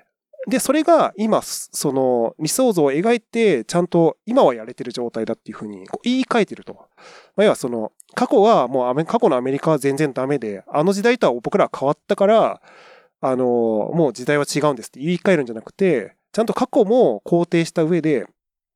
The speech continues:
あの、積み上げていくみたいなことを、その、まあ、ものはいいようで言い換えて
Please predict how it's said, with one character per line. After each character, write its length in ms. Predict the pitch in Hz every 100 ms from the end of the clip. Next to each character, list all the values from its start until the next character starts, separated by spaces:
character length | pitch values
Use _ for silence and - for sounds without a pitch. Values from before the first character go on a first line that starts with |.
| _ _ -
あ 120 | 151
の、 80 | 139
積 180 | - 160
み 80 |
上 80 | 160
げ 80 | 131
て 80 | -
い 20 |
く 100 | 107
み 60 | 107
た 100 | 131
い 40 |
な 80 | 151
こ 120 | 254
と 140 | 254
を、 160 | 147 101 _ - - - -
そ 180 | - 165
の、 280 | 160 156 -
ま 120 | 214
あ、 120 | 127 _ - -
も 160 | 196
の 100 | 247
は 100 | 202
い 60 | 147
い 40 |
よ 80 | 143
う 20 |
で 80 | 127
言 120 | 190
い 40 | 190
換 140 | 202
え 40 |
て 220 | 160 92